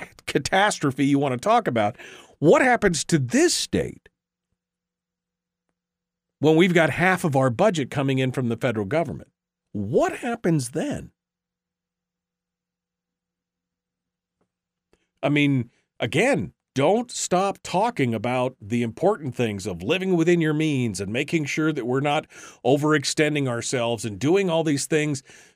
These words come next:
d-, you know, but again, you best have a plan, Sam.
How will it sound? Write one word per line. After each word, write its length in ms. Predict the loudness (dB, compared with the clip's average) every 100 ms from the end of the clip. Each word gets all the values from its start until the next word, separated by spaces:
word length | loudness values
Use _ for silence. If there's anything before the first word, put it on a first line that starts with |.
| _
d-, 120 | -14 -12
you 240 | -4 0
know, 140 | 0 -2 _ _
but 100 | 2
again, 600 | 2 2 2 2 0 -2 _ _ _ _ _ _ _ _ _ _ _ _ _
you 460 | -8 -4 -2 -2 -4
best 480 | -6 -2 -2 -2 -6
have 240 | -6 -4
a 120 | -6
plan, 600 | -6 -8 -6 -6 -6 -6
Sam. 540 | -6 -6 -6 -6 -8